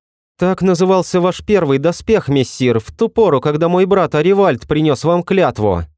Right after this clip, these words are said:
Я бы хотел, если вы не сочтёте за дерзость». Он беспомощно заморгал. Гримберт одарил его улыбкой. «Всё в порядке. Ты можешь назвать твой доспех так, как тебе заблагорассудится.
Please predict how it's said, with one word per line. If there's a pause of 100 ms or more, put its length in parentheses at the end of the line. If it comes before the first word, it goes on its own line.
(180)
Я
бы
хотел, (180)
если
вы
не
сочтёте
за
дерзость». (340)
Он
беспомощно
заморгал. (440)
Гримберт (120)
одарил
его
улыбкой. (500)
«Всё
в
порядке. (140)
Ты
можешь
назвать
твой
доспех
так,
как
тебе
заблагорассудится.